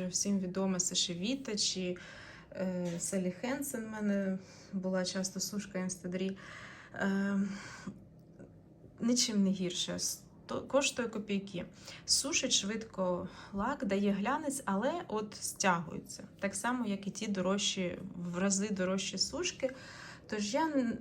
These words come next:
зараз користуюся дуже-дуже рідко, коли мені треба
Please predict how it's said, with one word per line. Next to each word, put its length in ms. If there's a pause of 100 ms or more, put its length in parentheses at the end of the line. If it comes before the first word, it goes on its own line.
(180)
зараз 360
користуюся 580
дуже-дуже 600
рідко, 540 (240)
коли 240
мені 220
треба 500